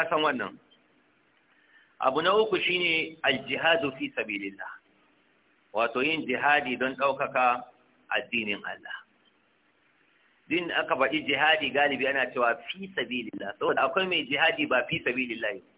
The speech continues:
Akwai wanda za ka ga yana jihadi don nuna jaruntaka. Shi mai ƙarfi ne, bugi kafuri ya more. Kawai shi ɗan ta more ne kawai.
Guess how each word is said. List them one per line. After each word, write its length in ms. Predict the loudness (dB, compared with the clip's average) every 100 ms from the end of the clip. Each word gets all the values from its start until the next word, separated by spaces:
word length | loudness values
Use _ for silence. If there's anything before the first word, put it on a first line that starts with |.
| _ _ _ _ _ _ _ -4
Akwai 220 | -2 2 4
wanda 60 | 6
za 60 | 6
ka 40 | 6
ga 60 |
yana 260 | 4 4 2
jihadi 480 | 2 2 2 0 0
don 180 | -2 -2
nuna 220 | -2 -2
jaruntaka. 760 | 0 2 2 0 -4 -2 -2 -4 _ _ _ _ _ _ _ _ _ _ -12
Shi 140 | -8
mai 200 | -2 -4 -2
ƙarfi 440 | -4 -2 -4 -2
ne, 180 | 0 -2 2
bugi 240 | 0 2
kafuri 420 | 2 4 4 4 2
ya 80 |
more. 320 | 2 0 0 -4 -18 _ _ _ _ -2
Kawai 240 | 4 4 4
shi 120 | 0
ɗan 180 | 0 2
ta 80 | 0
more 220 | 2 0
ne 220 | -2 -4
kawai. 260 | -4 -4